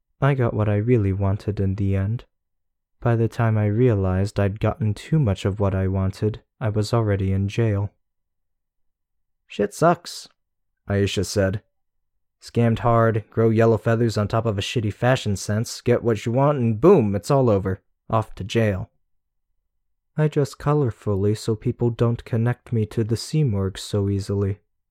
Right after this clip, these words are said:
Canary said. "Keeps me from getting cussed out or beaten by someone who lost a friend or family member."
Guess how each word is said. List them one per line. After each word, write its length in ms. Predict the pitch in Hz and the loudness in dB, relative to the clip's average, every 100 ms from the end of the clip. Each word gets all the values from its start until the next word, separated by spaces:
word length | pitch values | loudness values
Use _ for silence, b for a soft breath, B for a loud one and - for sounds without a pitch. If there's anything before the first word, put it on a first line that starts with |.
| _ _ _ _ - | _ _ _ _ -4
Canary 460 | 107 98 92 95 90 | 0 2 0 -2 -4
said. 440 | - 95 95 - _ _ _ _ _ _ _ | -4 -4 -4 -8 _ _ _ _ _ _ _
"Keeps 400 | - 147 147 - | -4 -2 -2 -2
me 120 | 143 131 | -2 -2
from 220 | 135 120 | -2 -2
getting 340 | 123 - 127 | -2 -2 -4
cussed 380 | - 117 - - | -4 -6 -6 -4
out 300 | 131 92 - | -2 -2 -6
or 160 | - 107 | -4 -4
beaten 440 | - 127 - 107 | -4 -6 -4 -4
by 160 | 98 98 | -2 -4
someone 440 | - 107 107 107 | -4 -4 -2 -2
who 100 | 113 | -2
lost 380 | 110 110 107 - | -2 -2 -4 -8
a 60 | 107 | -6
friend 380 | - 131 98 | -2 -2 -2
or 80 | 101 | -4
family 480 | - 135 135 107 95 | -4 -2 -2 -2 -2
member." 500 | 95 92 98 104 | -2 -2 -2 -2